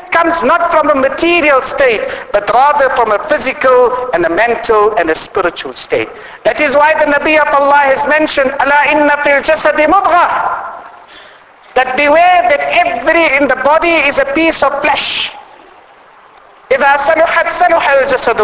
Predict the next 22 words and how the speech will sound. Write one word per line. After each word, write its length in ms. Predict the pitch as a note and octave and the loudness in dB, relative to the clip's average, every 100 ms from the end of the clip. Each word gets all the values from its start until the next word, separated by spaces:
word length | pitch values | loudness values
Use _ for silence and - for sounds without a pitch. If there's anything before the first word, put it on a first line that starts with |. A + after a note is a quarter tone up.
| G#3 | -2
كله. 340 | G3+ F3+ D3 - - - | 0 0 0 -4 -8 -4
If 240 | C#4+ C#4+ | -4 -2
that 340 | D4+ G4 G4 - | 0 0 0 0
piece 300 | D#4 D#4 - | 0 0 0
of 220 | C4+ C#4 | -2 -2
flesh 320 | C4+ B3+ - | -2 -2 -2
is 160 | G#3 - | -4 -4
correct, 500 | G#3+ G3 E3 - - - - - | -2 0 -2 -6 -14 -18 -10 -4
if 220 | D4 - | -2 0
that 300 | E4 G4 F4 | 0 0 0
piece 280 | F4+ E4+ D4+ | 0 0 0
of 200 | C#4+ C#4+ | -2 -2
flesh 280 | C#4+ C4 B3+ | -2 -2 -2
is 140 | A3+ | -2
happy, 480 | - A#3 A#3+ G3+ C#3 - - | -2 -2 -2 -4 -4 -8 -6
if 180 | - - | -4 -2
that 280 | D4+ F#4 F#4 | 0 0 0
piece 280 | F4 E4 - | 0 0 0
of 200 | C4+ C#4 | -2 0
flesh 280 | C#4+ C4+ A#3 | -2 -2 -2
is 100 | A3 | -2
contented, 640 | - G#3 A3+ A3 G3+ F3+ | -2 -2 0 0 0 -2